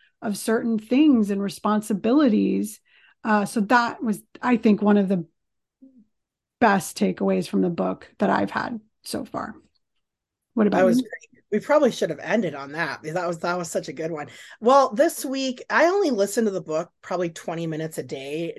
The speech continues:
Speaker 2: during a short commute that I have. Um, this week, there was something about, like, she had been very successful in her business, <clears throat> making about a million dollars a year. And I guess her husband,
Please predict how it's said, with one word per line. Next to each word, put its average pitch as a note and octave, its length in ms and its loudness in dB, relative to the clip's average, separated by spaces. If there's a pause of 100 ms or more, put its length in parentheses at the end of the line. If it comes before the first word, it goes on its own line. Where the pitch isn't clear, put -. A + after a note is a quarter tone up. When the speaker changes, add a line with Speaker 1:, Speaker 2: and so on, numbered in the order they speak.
(160)
Speaker 2:
during D#3+ 320 -4
a C#3+ 40 -14
short - 400 -10
commute D3 440 -14
that F3 120 -10
I E3+ 60 -6
have. F3+ 480 -6 (580)
Um, F#3+ 540 0
this B3 340 2
week, A#3+ 380 -2
there G3+ 220 -2
was G#3 160 0
something E4 320 -4
about, A#3 540 2 (100)
like, F#3 400 -4 (120)
she - 200 -4
had D#4 140 -2
been C4+ 260 0
very F#3+ 220 0
successful F3 560 -4
in D#3 80 -4
her C#3+ 100 -8
business, C#3 600 -14 (300)
<clears throat> - 300 -20
making G#3 300 -2
about F3+ 220 0
a E3+ 40 -2
million D#3+ 360 -4
dollars C#3+ 320 -10
a C#3 60 -16
year. C3+ 360 -10 (560)
And E3+ 500 -2
I E3 120 -10
guess G3 240 -2
her A3 100 -4
husband, D#3+ 720 -6